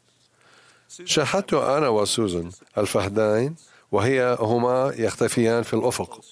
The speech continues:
ويقتربان أكثر وأكثر من مجموعة الظباء. في تلك الليلة دار بيني وبين سوزان حديث لا ينسى حول ما شاهدناه وتعلمناه، كما ناقشنا هذه التجربة أيضًا مع أبنائنا وأحفادنا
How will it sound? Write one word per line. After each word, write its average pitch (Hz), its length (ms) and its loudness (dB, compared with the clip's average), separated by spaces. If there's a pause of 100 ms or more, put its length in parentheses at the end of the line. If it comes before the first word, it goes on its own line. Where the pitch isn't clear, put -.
(140)
ويقتربان 101 640 2
أكثر 123 300 0
وأكثر 110 460 0
من 92 100 -4
مجموعة 95 480 0
الظباء. 87 580 -4 (1300)
في - 200 -4
تلك 202 220 0
الليلة 117 380 2
دار 139 340 0
بيني 120 280 0
وبين 101 260 2
سوزان 101 320 2
حديث 113 540 0 (420)
لا 175 160 2
ينسى 151 400 0
حول 117 340 2
ما 110 140 2
شاهدناه 110 560 0
وتعلمناه، 90 720 0 (760)
كما 196 220 2
ناقشنا 117 580 2
هذه 107 160 2
التجربة 107 580 2
أيضًا 87 340 -2 (400)
مع 110 160 2
أبنائنا 123 560 0
وأحفادنا 104 800 0